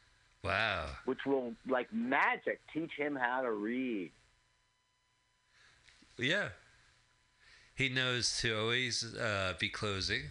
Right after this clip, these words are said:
Speaker 2: <laughs>
Speaker 1: Examine your
Speaker 2: Always
Speaker 1: zipper.
Speaker 2: be closing.
Speaker 1: Yeah.
Speaker 2: That's why I lost my job as a doorman.
Speaker 1: Why is that? Oh, because you always be
Speaker 2: That,
Speaker 1: closing?
Speaker 2: yeah,
Speaker 1: Yeah.
Speaker 2: that was my mantra. Turned out to be only half of the gig.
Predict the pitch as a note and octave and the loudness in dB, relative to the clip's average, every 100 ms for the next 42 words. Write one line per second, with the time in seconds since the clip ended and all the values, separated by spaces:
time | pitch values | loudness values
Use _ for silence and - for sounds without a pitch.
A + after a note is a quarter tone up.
0 | - - - - - - - - - - | -12 -18 -20 -20 -20 -20 -20 -20 -20 -16
1 | - - - D3+ C#3 - F#2+ G#2 C3 C#3 | -16 -4 0 2 2 2 2 4 4 4
2 | D3+ E3 G3+ G3+ C3 C3+ D3+ C#3+ D3+ E3 | 2 2 2 4 4 2 2 2 2 2
3 | E3 G2 F2 - - A2 G#2+ D2 - - | 0 -4 -12 -10 -2 0 0 -2 -6 -14
4 | - F3+ - C#4 C#4 A#3 A3 - F3+ C#3 | 0 2 4 2 2 2 0 0 -4 -2
5 | D3 C#3+ C3 A2+ F#2+ A2 A2+ A#2 F#2 D#2 | 0 0 -4 -8 -6 -4 -2 -2 -2 -2
6 | D2 - - - - - - A#2 A2+ A#2 | -4 -14 -20 -20 -20 -18 -8 0 2 2
7 | B2+ C3 D3 C3+ A#2 B2 A#2 A2+ A#2 G2+ | 2 4 2 0 0 2 2 2 0 0
8 | G#2+ A#2 C3 D#3 - - C4+ C4+ E3+ D#3 | 0 2 2 0 -6 -4 0 2 2 2
9 | D#3 A2+ G#3+ G2+ A#3+ A#3 A3+ C#4 D#4+ - | 2 2 2 0 -2 0 0 0 -2 0
10 | E3 C3 E3+ F3 - - G3+ G3+ G#3 F#3 | 2 2 0 -4 -16 -8 -4 0 0 0
11 | F#3 F3 F3+ F3+ D#3 F3 F3+ D#3 F3 F3+ | -4 -2 0 -2 -2 -2 -4 -2 -2 -2
12 | F#3 C#3 A#2 F3+ C#3 G2+ | -4 -4 -2 -2 -2 -4